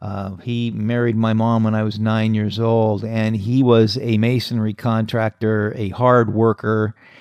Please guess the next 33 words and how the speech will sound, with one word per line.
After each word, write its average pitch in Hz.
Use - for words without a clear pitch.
and, 113
uh, 107
he 135
just 113
grew 135
up 143
with 117
a 113
strong 123
work 127
ethic. 104
And 110
I 143
really 156
hadn't 135
had 151
much 127
of 113
a 117
work 117
ethic 113
when 107
he 107
first 117
came 113
into 110
my 107
life, 104
but 107
I 117
soon 160
found 147
that 120